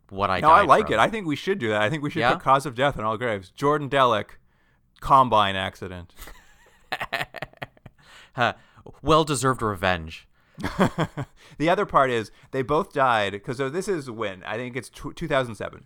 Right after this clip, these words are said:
Speaker 2: They both died in July of two thousand, Jordan.
Speaker 1: Mm-hmm.
Speaker 2: Think about that for a second, Jordan.
Speaker 1: July
Speaker 2: Think
Speaker 1: of
Speaker 2: back on the
Speaker 1: two thousand.
Speaker 2: plot to this T V show. <laughs>
Speaker 1: What happened in July two thousand?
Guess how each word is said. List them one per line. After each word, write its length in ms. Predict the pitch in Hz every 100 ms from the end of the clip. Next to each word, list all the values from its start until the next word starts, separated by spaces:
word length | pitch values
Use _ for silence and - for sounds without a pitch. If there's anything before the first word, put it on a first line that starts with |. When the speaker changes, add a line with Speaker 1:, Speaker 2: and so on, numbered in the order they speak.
| -
Speaker 2:
They 120 | 123
both 320 | 110 180 208
died 300 | 147 120 110
in 220 | 110 104 101
July 360 | 120 117 127
of 140 | 131 127
two 200 | 131 120
thousand, 460 | 107 101 95 92
Jordan. 380 | 92 92 92 92 _ _ _
Speaker 1:
Mm-hmm. 460 | 107 110 113 95 80 - _ _ _
Speaker 2:
Think 160 | - 208
about 280 | 110 101 -
that 200 | 98 -
for 80 | 98
a 40 |
second, 340 | - 95 98 98
Jordan. 360 | 101 104 101 _ -
Speaker 1:
July 340 | 113 101 110
Speaker 2:
Think 260 | 156 135 117
Speaker 1:
of 60 |
Speaker 2:
back 80 | -
on 160 | 117 117
the 80 | 104
Speaker 1:
two 60 |
thousand. 80 | 80
Speaker 2:
plot 380 | - 139 143 -
to 80 | 135
this 240 | 127 -
T 140 | - 113
V 140 | 101
show. 220 | 95 104
<laughs> 20 | - - - - _ -
Speaker 1:
What 120 | 147
happened 260 | 180 185
in 60 | 180
July 260 | 151 143 143
two 140 | 143
thousand? 460 | 127 151 180 73